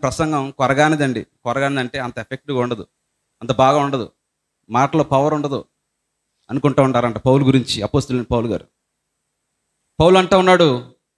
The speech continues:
"నేను మాటల యందు ఎట్టివాడనో, క్రియల యందు కూడా అట్టివాడినే."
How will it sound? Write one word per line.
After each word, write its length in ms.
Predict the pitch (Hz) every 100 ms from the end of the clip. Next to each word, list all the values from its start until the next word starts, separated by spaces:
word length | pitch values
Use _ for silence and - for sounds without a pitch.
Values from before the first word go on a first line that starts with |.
| _ _
"నేను 160 | 131 127 113
మాటల 300 | 127 151 180
యందు 220 | 160 151 131
ఎట్టివాడనో, 580 | 123 147 131 127 127 104 117 135 _ _ _ _ _
క్రియల 300 | 139 135 151
యందు 240 | 147 143 131
కూడా 200 | 127 123
అట్టివాడినే." 540 | - 123 110 110 101